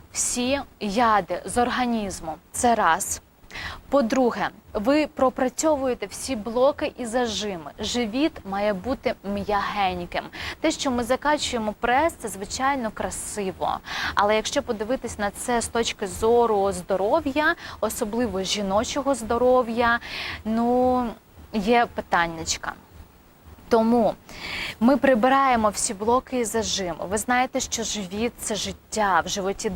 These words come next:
дуже багато енергії, в животі дуже багато сили. Це сакральне місце. І тому, е, ми з ним працюємо кожного дня на Академії тіла. Тобто, що ми зараз робимо? Ми виходимо на ноги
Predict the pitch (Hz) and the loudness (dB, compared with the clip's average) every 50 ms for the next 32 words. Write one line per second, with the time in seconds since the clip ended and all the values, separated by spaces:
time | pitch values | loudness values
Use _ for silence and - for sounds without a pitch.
0 | 165 - - 220 214 226 - 269 247 202 - 226 208 214 214 208 208 - - 208 | -6 -6 -6 -4 -4 -2 0 0 0 0 0 -4 -2 0 0 0 0 0 -4 -4
1 | - - 185 185 190 190 196 196 208 208 - - 190 175 175 - - - - - | -4 -4 -6 -6 -6 -4 -2 -2 -2 -4 -4 -8 -4 -4 -4 -6 -6 -10 -10 -6
2 | - 220 175 220 185 196 196 190 - 208 180 160 - - 208 208 220 208 - 240 | -4 -2 0 0 0 0 0 0 -2 -4 -4 -6 -4 -2 0 0 0 0 0 0
3 | 208 180 196 180 - - 185 185 - - 175 - - - - - - 208 214 220 | 0 0 0 -2 0 0 -2 -2 -2 -4 -8 -6 -6 -4 -4 -2 0 0 0 0
4 | 220 185 175 165 - - - - - - - - - 247 233 - - 208 180 - | 2 2 2 0 0 -4 -8 -8 -8 -8 -8 -4 0 0 0 0 0 -4 -6 -4
5 | - 202 202 202 208 202 202 196 190 185 185 185 180 180 175 - - - - - | -4 0 2 4 4 2 2 0 -4 -4 -4 -4 -4 -4 -6 -6 -8 -10 -6 -6
6 | - - - - - - - 285 - 214 - - 214 196 196 202 220 247 262 277 | -6 -6 -8 -12 -12 -10 -10 -6 -6 -6 -4 -2 -2 -2 0 0 2 4 4 4
7 | 277 269 247 - - 208 208 202 196 190 190 185 185 180 185 185 196 196 202 208 | 6 4 4 2 0 -2 -2 0 0 2 2 2 2 0 -2 -2 -4 -2 0 0
8 | 214 226 233 - - 202 170 165 190 185 185 190 202 202 202 190 - - 214 196 | 0 0 -2 -2 -4 -4 -4 -2 -2 -2 0 0 -2 -2 -4 -6 -2 0 0 0
9 | 180 - - - 233 247 277 277 262 233 214 208 202 202 - - - - 202 208 | 0 -2 -4 -2 0 2 2 2 2 2 2 0 -2 -2 -6 -10 -2 2 4 6
10 | 233 269 262 - 240 226 202 196 - - 170 165 160 156 156 156 160 165 165 - | 6 4 2 0 -4 -4 -4 -4 -6 -4 -2 -2 0 0 0 0 -2 -2 -2 -4
11 | - 185 165 170 170 185 220 240 226 196 180 175 - - - 165 147 - - - | -8 -6 -4 -2 -4 -2 -4 -6 -6 -6 -8 -8 -10 -10 -8 -6 -4 -4 -4 -6
12 | - - - - - - - - - - - - - 254 233 - - - - - | -6 -16 -16 -12 -10 -8 -8 -8 -8 -10 -8 2 4 4 4 4 2 -2 -2 -2
13 | - - - 330 370 415 392 294 277 262 240 240 - - 202 170 - - 160 - | -2 -2 2 2 2 4 4 2 2 2 2 2 2 2 2 2 2 0 -4 -6
14 | - - - - 247 330 359 392 349 - - 302 285 240 226 233 226 226 247 285 | -6 -6 -2 0 0 4 4 4 2 2 2 2 2 2 0 -2 -2 0 2 2
15 | 311 285 240 202 - 190 208 233 | 4 6 6 6 4 4 0 -6